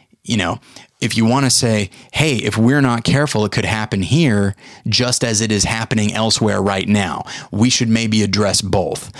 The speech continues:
But instead, one gets ignored because it's a lot easier, I think, in this country to, uh, and it's easier for Hollywood to do this. And I think it's easier for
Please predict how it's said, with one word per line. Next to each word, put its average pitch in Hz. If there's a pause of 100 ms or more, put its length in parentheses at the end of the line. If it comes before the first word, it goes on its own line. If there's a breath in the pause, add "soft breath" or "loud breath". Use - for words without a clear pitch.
(160 loud breath)
But 113
instead, 107
one 110
gets 107
ignored 107 (260 loud breath)
because 101
it's 107
a -
lot 101
easier, 98
I 101
think, 95
in 104
this 98
country 95 (320 loud breath)
to, 95
uh, 98
and 107
it's 101
easier 107
for 123
Hollywood 127
to 101
do 92
this. 85
And 98
I 95
think 104
it's 101
easier 104
for 107